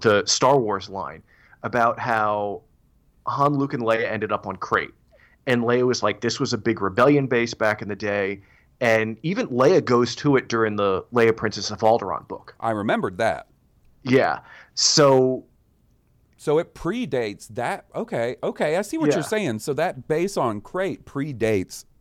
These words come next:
Speaker 2: episode four by a, a good bit, it seems, right?
Speaker 1: Yeah.
Speaker 2: Huh. Okay. Man, that would be cool.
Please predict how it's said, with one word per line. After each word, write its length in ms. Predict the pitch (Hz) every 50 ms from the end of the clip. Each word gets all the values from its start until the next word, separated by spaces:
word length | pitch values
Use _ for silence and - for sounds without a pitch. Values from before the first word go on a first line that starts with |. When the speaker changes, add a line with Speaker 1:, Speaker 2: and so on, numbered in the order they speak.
| _
Speaker 2:
episode 440 | - 110 - 104 87 - 98 80 73
four 240 | - 160 185 175 110
by 220 | 80 95 92 80
a, 80 | 80 76 69 -
a 100 | - 98
good 200 | 85 87 101 82 78
bit, 140 | - 160 196
it 120 | - 67
seems, 300 | - - 87 71 64 67
right? 280 | - 85 85 90 110 - _ _ _ _ _ _ _ -
Speaker 1:
Yeah. 380 | 143 123 135 117 - - - - _ _ _ - - - - -
Speaker 2:
Huh. 500 | 349 330 269 - 92 90 78 67 62 64 - _ _ _ _ _ _ _ _ _ - - -
Okay. 460 | - 104 185 - 269 170 151 214 254 - _ _ _ _ _ _ _ _ _ _ - - -
Man, 320 | 101 101 101 90 85 82
that 200 | 87 110 143 135
would 140 | 107 95 82
be 140 | 78 82 71
cool. 380 | - - - 80 76 80 80 -